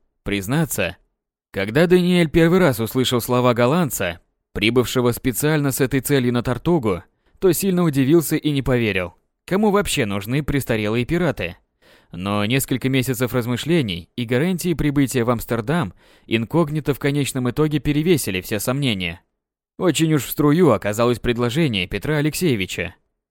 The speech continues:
Так что, вернувшись после очередной вылазки, Даниэль Монбар забрал свои сбережения и ушёл по-английски.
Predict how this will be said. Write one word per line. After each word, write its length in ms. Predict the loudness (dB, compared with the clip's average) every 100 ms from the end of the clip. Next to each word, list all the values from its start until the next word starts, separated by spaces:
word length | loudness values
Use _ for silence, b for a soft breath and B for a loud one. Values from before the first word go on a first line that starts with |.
| _ _
Так 220 | -4 -2 0
что, 140 | 0
вернувшись 520 | 2 2 2 0 -2
после 300 | 2 2 2
очередной 420 | 0 2 0 0
вылазки, 640 | 2 2 2 0 -6 -8 -8
Даниэль 520 | -8 -6 -2 0 0
Монбар 520 | 0 -2 0 -2 -2 -6
забрал 400 | -2 0 2 0
свои 240 | 0 0
сбережения 580 | 2 0 0 0 0 -2
и 140 | -2
ушёл 320 | -2 0 0 0
по-английски. 720 | 0 -2 -4 -6 -6 -10 -10